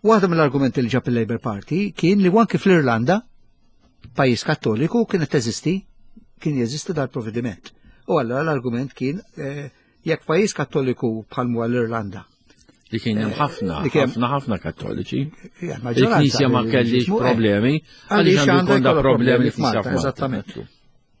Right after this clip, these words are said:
Speaker 1: U dina fil-fatt kien hemm appoġġ min-naħa ta' Sens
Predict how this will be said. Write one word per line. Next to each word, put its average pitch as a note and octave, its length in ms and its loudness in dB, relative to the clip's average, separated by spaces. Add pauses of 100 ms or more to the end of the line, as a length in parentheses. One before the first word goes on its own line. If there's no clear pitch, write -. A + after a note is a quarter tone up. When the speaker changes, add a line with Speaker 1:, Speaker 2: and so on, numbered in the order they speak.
(180)
Speaker 1:
U B2 340 0 (400)
dina D#3 300 2
fil-fatt - 760 -4 (320)
kien F#3 160 4
hemm D#3+ 200 2 (260)
appoġġ - 580 0
min-naħa B2 400 -2 (320)
ta' C#3 140 -4
Sens D3 500 -2